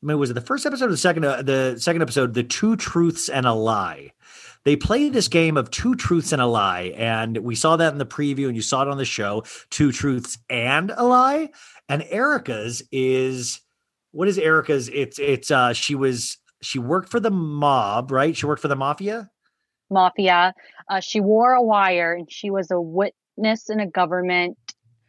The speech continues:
Speaker 2: Oh, wha-, okay. Sorry. The first one was, "I wore a wire and was a witness in a government case." Second one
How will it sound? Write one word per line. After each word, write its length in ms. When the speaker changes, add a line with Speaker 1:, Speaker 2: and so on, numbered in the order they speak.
Speaker 2:
Oh, 240
wha-, 320
okay. 240
Sorry. 120
The 80
first 240
one 120
was, 240
"I 80
wore 280
a 80
wire 360
and 80
was 160
a 60
witness 360
in 60
a 80
government 480
case." 720
Second 240
one 140